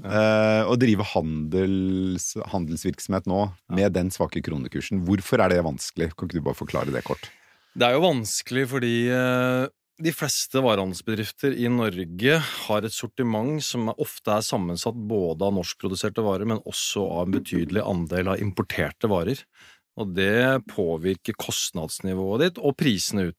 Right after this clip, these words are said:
Speaker 1: til, eh, til kundene betydelig.
Speaker 2: Ikke sant? Fordi når, når Maxbo kjøper inn to toms fire,
Speaker 1: Ja.
Speaker 2: så er det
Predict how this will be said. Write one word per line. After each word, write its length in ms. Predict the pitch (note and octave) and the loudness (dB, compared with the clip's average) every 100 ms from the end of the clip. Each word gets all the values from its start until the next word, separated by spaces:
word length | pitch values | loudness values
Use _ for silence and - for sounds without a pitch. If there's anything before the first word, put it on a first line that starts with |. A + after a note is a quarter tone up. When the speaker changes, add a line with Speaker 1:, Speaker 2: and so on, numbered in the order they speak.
| - | -4
Speaker 1:
til, 320 | G2 F#2 F#2 | -2 0 0
eh, 320 | F#2+ F#2 F2+ - | -2 -2 -4 -6
til 320 | - F#2 F2 F#2 | -2 -2 0 -2
kundene 400 | F#2 A#2 D#2+ D2+ E2+ | 0 0 0 -4 -4
betydelig. 360 | F2+ D#2+ E2+ - - | -4 -6 -10 -16 -6
Speaker 2:
Ikke 60 | A2 | 0
sant? 200 | A#2+ G2+ | 0 2
Fordi 200 | C3 B2 | 2 4
når, 200 | B2 A2+ | 2 0
når 260 | - B2 A#2+ | -2 2 4
Maxbo 340 | A2 - - A2+ | 2 0 -2 0
kjøper 360 | - G#2 - F#2+ | 2 0 2 0
inn 140 | F#2+ | 0
to 160 | - G2+ | -2 0
toms 260 | G#2+ G#2+ | 0 2
fire, 240 | A#2 F#2+ B2+ G#2 - D#3 | 2 4 4 2 -4 2
Speaker 1:
Ja. 40 | |
Speaker 2:
så 120 | C3+ | 4
er 40 | A2+ | 6
det 680 | F#2+ F2+ F2+ F2+ F2+ F2+ | 6 4 4 2 2 -2